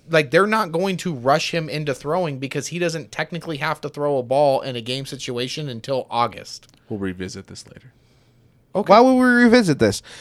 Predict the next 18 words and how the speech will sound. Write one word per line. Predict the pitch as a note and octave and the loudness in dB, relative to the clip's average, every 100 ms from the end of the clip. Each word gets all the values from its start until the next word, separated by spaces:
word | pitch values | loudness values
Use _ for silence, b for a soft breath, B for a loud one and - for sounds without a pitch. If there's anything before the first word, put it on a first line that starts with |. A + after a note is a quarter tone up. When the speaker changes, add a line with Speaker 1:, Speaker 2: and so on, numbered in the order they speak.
| B | B
Speaker 3:
I | F#3 | 6
think | A#3 A#3+ | 8 8
there's | G#3 | 8
nothing | A3 A3 G3 | 8 6 8
really, | G3 F#3+ | 10 10
anything | F#3 F3 F#3 | 10 8 6
to | D#3+ | 8
worry | D#3+ D#3+ | 10 10
about | D3+ C#3 | 10 8
right | D3+ C3 | 8 6
now. | C#3 D3+ | 6 8
I, | D#3+ D#3+ G#2+ | 8 6 6
obviously, | D3 F#3+ F#3 - G3 | 6 6 4 4 6
he | G3 | 8
had | G3 | 6
surgery. | F#3+ G#3+ E3 B2 | 6 2 2 2
That's | A2+ C#3 | 2 4
okay. | E3 D#3+ | 4 4